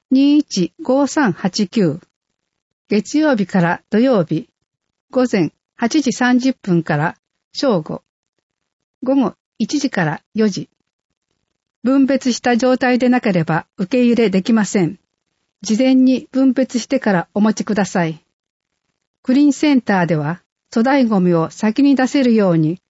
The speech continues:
車に積んでください。ゴミの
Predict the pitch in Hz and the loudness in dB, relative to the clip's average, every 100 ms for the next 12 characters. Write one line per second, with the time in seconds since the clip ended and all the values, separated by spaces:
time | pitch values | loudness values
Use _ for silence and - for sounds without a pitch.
0 | _ - 247 269 262 262 - - 254 226 | _ -2 2 2 2 0 -2 -2 0 2
1 | 220 220 196 185 170 170 _ _ _ _ | 0 -2 -2 -2 -4 -6 _ _ _ _
2 | _ _ _ _ _ - 220 233 269 269 | _ _ _ _ _ -10 -2 2 4 2
3 | 254 | 0